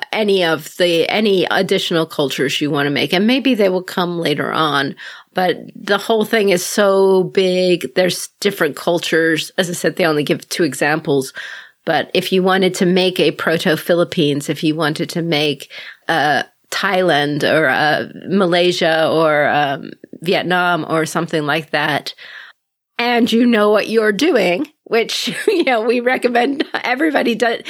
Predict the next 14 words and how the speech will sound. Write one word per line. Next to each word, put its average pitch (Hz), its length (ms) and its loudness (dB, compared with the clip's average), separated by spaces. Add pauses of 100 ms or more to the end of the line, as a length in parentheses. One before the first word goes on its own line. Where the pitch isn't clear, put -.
(140)
you 262 100 -14
know, 233 120 2
don't 277 260 2
make 381 220 2
it 240 100 2
just 320 260 0
on, 240 320 0
on, 214 800 0
on 196 460 2
nothing. 185 640 0
Make 214 240 0
it 156 240 -2 (180)
intelligently, 214 1160 0 (540)
um, 175 600 0